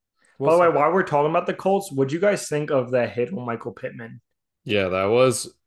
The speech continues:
Speaker 3: outrageous, and I'm glad that K Z suspended, 'cause that's just, like, it was so unnecessary. <laughs>
Speaker 2: It was like he, <laughs> I know they're bang bang plays,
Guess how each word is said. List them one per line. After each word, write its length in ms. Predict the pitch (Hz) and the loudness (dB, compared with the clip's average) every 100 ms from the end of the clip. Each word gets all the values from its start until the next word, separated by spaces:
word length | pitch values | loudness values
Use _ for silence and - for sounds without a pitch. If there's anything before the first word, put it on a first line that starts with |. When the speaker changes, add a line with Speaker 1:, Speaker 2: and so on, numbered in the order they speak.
| _ _ _ _ _ _ - | _ _ _ _ _ _ -4
Speaker 3:
outrageous, 840 | 113 107 98 92 90 95 90 - | -2 -2 -4 -6 -4 -6 -6 -6
and 140 | 101 | -6
I'm 120 | 104 98 | -4 -2
glad 360 | 98 98 101 | -2 0 0
that 280 | 110 104 98 | 0 0 -2
K 220 | - 95 | -4 -6
Z 180 | 90 95 | -6 -10
suspended, 760 | - 90 - 90 85 87 87 - | -8 -10 -10 -10 -10 -10 -12 -10
'cause 200 | - 90 | -8 -4
that's 260 | 85 87 - | -4 -4 -2
just, 260 | 110 - | -2 0
like, 440 | 120 110 98 - _ _ _ _ _ _ _ _ | 2 2 0 -6 _ _ _ _ _ _ _ _
it 80 | - | 0
was 240 | 123 143 - | 4 4 2
so 280 | 131 117 131 | 2 4 4
unnecessary. 1120 | 123 98 101 104 107 - 85 85 87 117 - | 2 -2 -4 -4 -8 -8 -10 -8 -2 -2 -2
<laughs> 40 | - - _ - | -18 -20 _ -6
Speaker 2:
It 80 | 139 | -2
was 260 | 180 185 | 0 0
like 220 | 214 180 135 | 0 -2 -4
he, 600 | 147 160 190 208 196 _ _ _ _ _ _ _ _ _ - | -6 -4 -2 -4 -8 _ _ _ _ _ _ _ _ _ -12
<laughs> 360 | 120 107 - 151 | -10 -8 -6 0
I 180 | 160 | 0
know 260 | 175 165 190 | 2 4 4
they're 260 | 196 175 123 | 6 4 4
bang 320 | 127 139 139 | 0 0 0
bang 280 | 139 139 127 | 0 0 -2
plays, 600 | 131 123 143 147 139 | 0 2 0 -2 -8